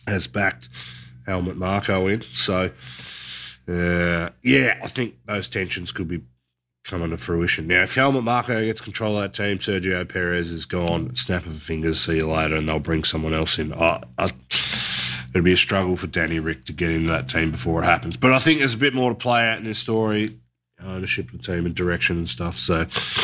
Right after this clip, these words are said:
won't happen overnight. It might be a bit of a slow burn.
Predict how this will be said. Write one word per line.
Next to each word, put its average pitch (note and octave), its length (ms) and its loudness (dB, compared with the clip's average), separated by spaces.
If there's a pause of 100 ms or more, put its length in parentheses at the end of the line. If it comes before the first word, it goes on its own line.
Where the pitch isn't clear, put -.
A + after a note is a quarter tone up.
(240)
won't G#2+ 280 6
happen G2 380 2
overnight. E2+ 540 0
It F#2 60 -6
might F#2 240 -2
be F2+ 80 -2
a E2 40 2
bit E2+ 120 2
of E2 80 2
a E2 60 2
slow E2+ 360 2
burn. D#2 200 -4